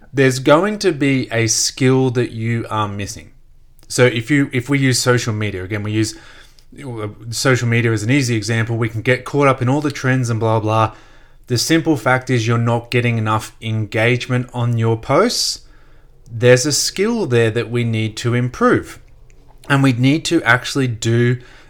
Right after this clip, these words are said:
an audit. We need to diagnose our own business. That is a skill, to sit there and look at our own business and sit there and say, "Okay, what's happening? I'm not getting enough engagement. Like, what's going wrong with my social media? 'Cause if I'm not getting engagement,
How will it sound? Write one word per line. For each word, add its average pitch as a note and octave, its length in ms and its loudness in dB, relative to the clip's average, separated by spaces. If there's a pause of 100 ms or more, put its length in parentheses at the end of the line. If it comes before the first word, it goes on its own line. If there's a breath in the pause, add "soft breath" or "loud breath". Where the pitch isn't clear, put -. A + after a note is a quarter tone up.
an C3 180 0 (140)
audit. A#2 520 0
We A#2 140 -4
need A#2 240 -2
to A2+ 260 0 (400 loud breath)
diagnose B2 880 2
our G#2+ 220 -2 (120)
own D3+ 160 -2
business. A2 540 -4
That G#2 200 -2
is C3 140 -2
a D#3 80 -2
skill, G#2 400 -4
to A2 140 -8
sit A#2+ 260 -6
there A#2+ 180 -2
and A2 100 -4
look A2+ 160 -4
at B2+ 60 -2
our C3+ 220 0
own D3+ 140 -4
business G#2 640 -4 (440 loud breath)
and A#2 120 -4
sit C#3+ 140 -4
there C3 100 -2
and B2 100 -2
say, B2 240 -2
"Okay, G#2+ 340 -2 (300 loud breath)
what's D3+ 380 0
happening? A#2 340 -4
I'm G#2 160 -2
not C3+ 220 0
getting C#3 200 0
enough A#2+ 280 0
engagement. G#2 560 -2
Like, G2+ 180 -10
what's C#3 240 -2
going D3 300 0
wrong B2 200 2
with A#2 160 -2
my A2+ 140 0
social G#2+ 380 -2
media? G#2 260 -4
'Cause G#2 180 -10
if A2 140 -4
I'm B2+ 80 0
not C3+ 160 0
getting B2+ 220 0
engagement, B2+ 640 0